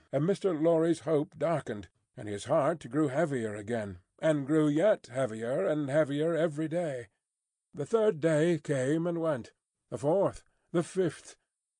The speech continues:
Five days, six days, seven days, eight days, nine days. With a hope ever darkening, and with a heart always growing heavier and heavier, Mister Lorry passed through this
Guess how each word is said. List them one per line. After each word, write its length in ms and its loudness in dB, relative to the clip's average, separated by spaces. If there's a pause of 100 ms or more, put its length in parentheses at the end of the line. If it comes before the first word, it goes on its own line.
(180)
Five 640 2
days, 560 4
six 460 -2
days, 580 2
seven 540 -2
days, 420 2 (420)
eight 300 4
days, 480 0 (480)
nine 400 -2
days. 480 -14 (880)
With 180 0
a 100 4
hope 360 2 (140)
ever 300 2
darkening, 640 0 (280)
and 140 -2
with 160 2
a 60 2
heart 340 0
always 560 2
growing 400 4
heavier 540 -2
and 140 -4
heavier, 460 -2 (460)
Mister 340 0
Lorry 320 4
passed 440 -2
through 320 4
this 280 -2